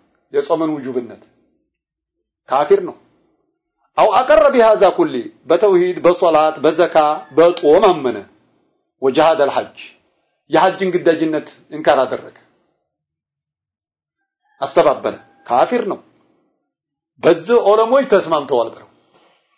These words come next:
ስለዚህ እኛ በአላህ አንድነቱ እናምናለን፣ በነብዩ እንመሰክራለን፣ በበዕስ እናምናለን፣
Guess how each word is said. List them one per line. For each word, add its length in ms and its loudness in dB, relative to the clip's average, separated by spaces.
ስለዚህ 460 -2
እኛ 220 -14
በአላህ 420 -2
አንድነቱ 480 -4
እናምናለን፣ 640 -2
በነብዩ 440 -2
እንመሰክራለን፣ 960 -2
በበዕስ 400 0
እናምናለን፣ 640 -2